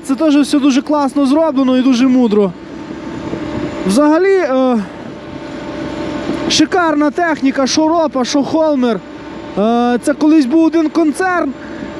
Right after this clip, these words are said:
вони мали свої розробки і, е, я не знаю, чого вони там розійшлися, але зараз переважно щось так історично склалося, що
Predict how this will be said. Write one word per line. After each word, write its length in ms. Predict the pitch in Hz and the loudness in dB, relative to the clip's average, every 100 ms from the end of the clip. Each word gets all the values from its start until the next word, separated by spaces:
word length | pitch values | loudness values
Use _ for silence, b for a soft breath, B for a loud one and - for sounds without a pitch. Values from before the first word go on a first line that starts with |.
| - 226 | -4 2
вони 160 | 285 | 4
мали 280 | 311 320 320 | 4 4 2
свої 340 | 269 320 320 | 4 4 6
розробки 800 | 320 294 330 359 302 - 294 285 | 4 2 2 0 0 0 4 6
і, 60 | 269 | 4
е, 60 | 220 - - - - - 208 | 2 -8 -14 -14 -12 -6 0
я 320 | 233 254 269 | 2 2 2
не 120 | 302 | 2
знаю, 260 | 277 311 247 | 2 0 2
чого 160 | 294 | 4
вони 100 | 294 | 4
там 160 | 294 285 | 2 2
розійшлися, 680 | 294 269 262 311 330 302 269 | 4 4 2 2 2 2 2
але 100 | 262 | 2
зараз 320 | 277 302 277 | 2 0 -2
переважно 600 | - 277 285 294 285 254 - | 0 2 2 2 2 0 2
щось 180 | 349 | 0
так 200 | - 339 254 294 | 0 -2 0 2
історично 680 | 277 330 320 277 - 247 | 2 4 4 4 2 0
склалося, 560 | - 294 294 254 220 220 | 0 0 2 2 2 0
що 260 | - 214 | 2 0